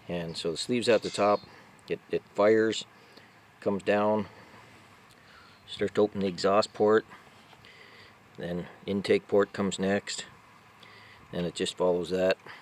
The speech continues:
You can see on the far side there's a compound port in the sleeve there. We'll follow it through its operation. Goes up, opens up on exhaust, swivels over. You got, uh, both open at the same time for, uh, your, uh,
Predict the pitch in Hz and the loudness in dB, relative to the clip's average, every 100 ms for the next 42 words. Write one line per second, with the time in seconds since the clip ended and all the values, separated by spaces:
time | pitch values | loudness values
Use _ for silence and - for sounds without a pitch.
0 | - 92 85 104 101 90 107 98 - 98 | -16 -12 -6 -2 -2 0 2 2 2 2
1 | 92 85 85 - 95 98 101 101 95 104 | 0 -2 -8 -6 -6 -4 -4 -6 -2 -2
2 | 101 110 92 - 101 98 107 110 - - | -2 -4 -8 -6 -6 -2 0 0 -2 -18
3 | - - - - 95 - 101 92 92 - | -20 -20 -20 -14 -12 -2 0 2 0 -2
4 | 98 90 - 90 87 90 87 92 - 95 | -2 -4 -2 -2 -2 -2 -2 -2 -4 -8
5 | - - - - - - 90 85 92 90 | -10 -20 -20 -20 -20 -14 -10 -4 -2 -4
6 | - - 98 95 87 95 - 95 87 82 | -6 -12 -10 -8 -4 -4 -2 -4 -4 -2
7 | 92 101 101 - - - - - - - | 0 0 0 -6 -14 -20 -20 -20 -20 -20
8 | - - - 95 92 85 92 98 104 98 | -20 -10 -2 0 0 -4 -2 2 4 2
9 | - - - 95 98 - - 85 80 82 | -4 -20 -20 -8 -6 -6 -4 -4 -4 -2
10 | 98 98 104 98 95 90 - 104 98 90 | -2 0 0 0 -4 -6 -6 -6 -6 -6
11 | 98 98 92 92 87 87 87 82 82 - | -6 -6 -6 -4 -2 -4 -4 -6 -8 -14
12 | - - - - - - - 87 85 82 | -20 -20 -20 -20 -20 -20 -10 -6 -6 -6
13 | 82 | -8